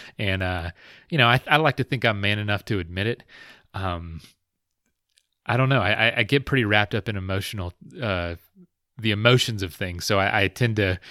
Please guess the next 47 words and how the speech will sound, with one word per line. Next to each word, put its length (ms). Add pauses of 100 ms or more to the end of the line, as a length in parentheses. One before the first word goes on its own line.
(240)
probably 220
complain 420
a 60
little 200
bit. 380
And 240
so 140
I 80
apologize 600
for 140
that. 260 (440)
But, 200
uh, 200
one 260
thing 220
that 180
has 220
really 420
been 300
a 100
rose 440
and 220
a 60
thorn 380
for 120
me 480
is, 400 (360)
is 240
my 200
knees. 540
And 180
I 60
know 220
I've 100
mentioned 380
that 100
before. 400
I, 160
I 100
have 220
pretty 240
bad 400
arthritis 720
in 60
my 160
knees 400
for, 320